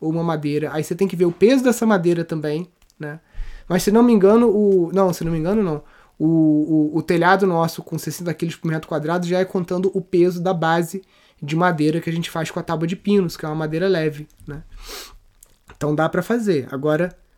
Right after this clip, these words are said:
sempre consulte um engenheiro, faça isso sempre acompanhado por um profissional calculista. Bambu verde gigante é muito alastrante?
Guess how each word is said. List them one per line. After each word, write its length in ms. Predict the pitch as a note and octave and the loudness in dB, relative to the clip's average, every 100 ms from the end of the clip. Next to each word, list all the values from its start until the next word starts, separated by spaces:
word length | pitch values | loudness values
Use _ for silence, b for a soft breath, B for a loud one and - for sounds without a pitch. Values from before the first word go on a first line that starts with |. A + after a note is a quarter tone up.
| _ _ | _ _
sempre 420 | - - G3+ A3+ B3 | -6 2 4 2 0
consulte 640 | A3 G#3 - G#3 G#3+ - | 0 0 0 0 0 -2
um 140 | F#3+ | 0
engenheiro, 500 | G3+ F#3 F3 E3+ F#3+ | 2 2 0 2 0
faça 320 | F3 F3 F3 F3 | 0 -4 -4 -4
isso 220 | E3+ F3 | -4 -4
sempre 260 | G#3 G#3+ | -2 -2
acompanhado 560 | A3 G#3+ G3+ G3 F3 E3+ | -4 -4 -2 -2 -2 -4
por 140 | F3 | -4
um 60 | F3 | -4
profissional 580 | F3+ E3+ - E3+ D#3+ E3 | -4 -6 -6 -6 -4 -6
calculista. 720 | E3+ E3 F#3 C#3 - - D3 _ _ b b b b b b b b b b b b _ _ _ _ _ _ _ _ _ | -8 -4 -4 -4 -8 -12 -20 _ _ b b b b b b b b b b b b _ _ _ _ _ _ _ _ _
Bambu 460 | E3+ G#3+ A#3 A3 C4 | 6 8 10 8 8
verde 400 | F#3 A3+ A#3 A3 | 12 10 10 6
gigante 560 | G3 F3 F#3 G3 F#3 F#3+ | 2 4 4 4 4 2
é 60 | |
muito 200 | F#3 G#3 | 2 2
alastrante? 960 | F#3+ F3 - G#3+ A#3+ G3 D3 - C3+ | 2 0 -2 2 4 4 2 -4 -10